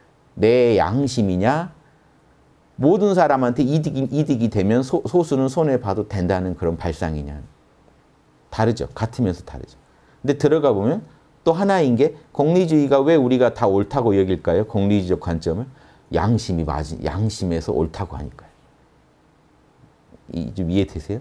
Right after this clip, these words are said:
오묘한 얘기인데. 양심에서 맞다고 하니까 옳다고 하면서 양심을 배제하고 계산을 해버리면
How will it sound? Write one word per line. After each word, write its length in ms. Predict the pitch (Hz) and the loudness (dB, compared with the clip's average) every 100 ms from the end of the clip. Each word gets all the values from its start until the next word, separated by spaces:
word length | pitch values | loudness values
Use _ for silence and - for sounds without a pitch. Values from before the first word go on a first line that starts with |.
| - | -8
오묘한 480 | - 87 104 98 82 | -6 -2 -2 -2 -2
얘기인데. 320 | 73 76 78 - _ _ _ _ _ - | -4 -8 -12 -18 _ _ _ _ _ -4
양심에서 560 | 101 190 208 202 185 165 | -2 0 2 2 4 4
맞다고 460 | 120 117 185 190 | 2 2 2 2
하니까 260 | 208 208 208 | 2 2 2
옳다고 420 | 160 156 170 156 | 2 2 0 2
하면서 380 | 143 127 139 127 | 2 0 2 2
양심을 460 | 127 175 185 165 | 2 0 -2 0
배제하고 440 | 180 175 175 147 135 | 0 2 2 2 0
계산을 440 | - 156 139 123 | -2 -2 0 0
해버리면 600 | 120 104 87 87 123 80 | 0 2 0 2 0 0